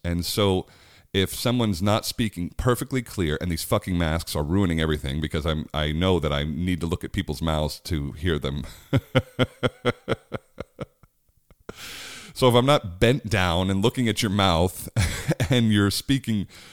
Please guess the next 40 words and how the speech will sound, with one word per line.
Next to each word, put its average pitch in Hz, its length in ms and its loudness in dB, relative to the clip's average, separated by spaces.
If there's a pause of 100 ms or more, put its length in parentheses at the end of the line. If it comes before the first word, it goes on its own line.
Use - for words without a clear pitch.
(160)
as 95 180 0
clearly 135 540 2
and 107 100 4
as 95 100 0
slowly 104 340 2
as 82 80 0
possible, 110 400 0
I'm 90 60 -2
just 113 180 0
never 92 340 4
gonna 71 160 -4
get 69 240 -6
it. - 220 -10
And, 80 320 -4
and, 78 320 -4
um, 69 340 -6 (840)
uh, 76 220 -4
I 101 100 2
don't 123 100 4
know. 131 160 8
There's 90 300 2
a, - 20 -4
there's 101 260 2
a 95 40 0
block 95 520 4
with 90 180 -4
me 87 180 0
in 76 80 -2
French. 73 400 -4
I, 73 220 -2
I 73 160 -4
don't, 78 240 -8 (520)
it's, - 320 -10
uh, 71 300 -2
it's - 140 -6
been 82 160 -2
tough. - 380 -4 (240)
Uh, 69 200 -10 (120)
tougher 127 220 0
than, 82 260 2